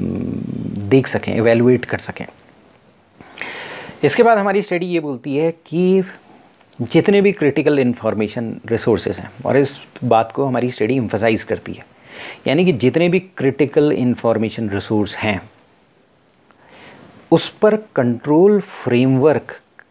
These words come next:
create करने की, एक controls डालने की responsibility management की है। Control activities identify, अम, करने की responsibility management की है,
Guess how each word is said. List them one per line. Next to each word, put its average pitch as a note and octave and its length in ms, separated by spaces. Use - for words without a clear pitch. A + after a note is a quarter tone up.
create C#3+ 380
करने A2+ 360
की, - 160
एक - 140
controls D#3 580
डालने A#2+ 320
की - 220
responsibility A#2+ 720
management G#2+ 580
की - 160
है। - 120
Control D#3 500
activities F3+ 760
identify, C#3 540
अम, F#2 1120
करने C3+ 240
की D3 80
responsibility A2 760
management A2 640
की - 160
है, - 140